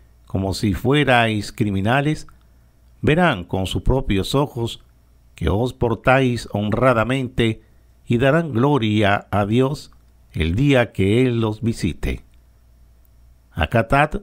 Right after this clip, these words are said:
toda institución humana por amor del Señor,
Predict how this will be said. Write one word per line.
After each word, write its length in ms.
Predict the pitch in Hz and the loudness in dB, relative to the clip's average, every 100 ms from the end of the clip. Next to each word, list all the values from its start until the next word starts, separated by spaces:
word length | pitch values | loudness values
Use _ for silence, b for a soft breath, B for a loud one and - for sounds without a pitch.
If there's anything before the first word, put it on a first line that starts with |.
| - | 0
toda 280 | 139 147 127 | 2 4 2
institución 800 | 113 - 113 117 101 139 139 120 | -2 -6 -4 -2 -2 0 0 0
humana 580 | 107 113 127 117 117 - - | 0 0 2 0 -2 -6 -4
por 200 | 120 107 | 0 0
amor 360 | 95 117 117 101 | 0 0 0 0
del 180 | 95 | -2
Señor, 540 | 92 90 90 104 110 | -2 -4 -4 -4 -6